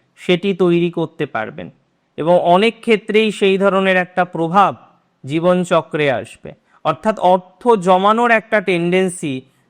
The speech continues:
জীবনচক্রে আসার সম্ভাবনা প্রবল এবং এটি নিয়ে কিন্তু কোনো ডাউট নেই যে এক্ষেত্রে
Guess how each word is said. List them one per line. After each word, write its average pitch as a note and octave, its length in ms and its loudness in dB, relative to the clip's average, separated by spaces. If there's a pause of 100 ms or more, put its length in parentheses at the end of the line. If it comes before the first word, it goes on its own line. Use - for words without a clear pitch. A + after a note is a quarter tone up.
জীবনচক্রে G#3 880 0
আসার F#3+ 320 0
সম্ভাবনা E3+ 800 0
প্রবল D#3 500 -8 (380)
এবং E3+ 280 -2
এটি F3 260 -2
নিয়ে G#3 280 2
কিন্তু F#3+ 480 -2
কোনো E3 440 -4
ডাউট C3 380 0 (120)
নেই C#3+ 380 -4 (400)
যে D3+ 180 -2
এক্ষেত্রে G3+ 640 0